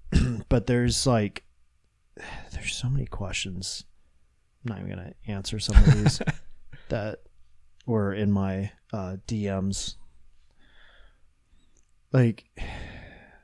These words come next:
Speaker 1: if a coach is tell, <coughs> oh God, I'm choking now. If a coach is,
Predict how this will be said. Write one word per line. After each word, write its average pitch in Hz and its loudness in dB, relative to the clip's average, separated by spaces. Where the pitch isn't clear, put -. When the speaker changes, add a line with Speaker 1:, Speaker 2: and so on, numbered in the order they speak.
Speaker 1:
if 139 4
a 147 6
coach 170 4
is 139 0
tell, - 0
<coughs> - 10
oh - -2
God, - -16
I'm 101 -18
choking 107 -10
now. 110 -10
If - 2
a 135 4
coach 170 8
is, 143 2